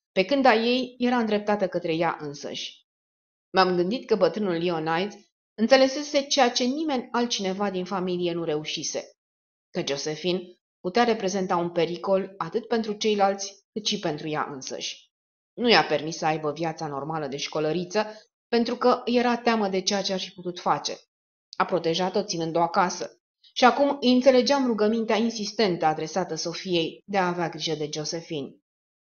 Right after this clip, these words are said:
Și atunci, hotărârea bruscă a Magdei de a o trimite pe Josephine peste hotare,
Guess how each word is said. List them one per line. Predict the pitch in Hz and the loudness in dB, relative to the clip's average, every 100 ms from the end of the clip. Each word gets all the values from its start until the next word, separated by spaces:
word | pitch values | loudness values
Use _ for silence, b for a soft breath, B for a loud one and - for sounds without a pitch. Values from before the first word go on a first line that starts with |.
| - | -14
Și | - | -12
atunci, | - 156 156 - - - _ _ - | -6 -6 -4 -8 -10 -20 _ _ -4
hotărârea | 220 226 349 359 | 4 6 8 8
bruscă | 208 202 - - | 8 6 -2 4
a | 185 | 4
Magdei | 180 180 175 156 | 4 0 0 -2
de | 165 | 2
a | |
o | 160 | 0
trimite | 156 175 214 | 0 -2 -2
pe | 196 165 | 0 -2
Josephine | 165 165 165 202 180 | -2 -6 -6 -4 -4
peste | 160 165 | -6 -6
hotare, | 170 165 156 180 165 - - | -6 -4 0 2 2 -2 -8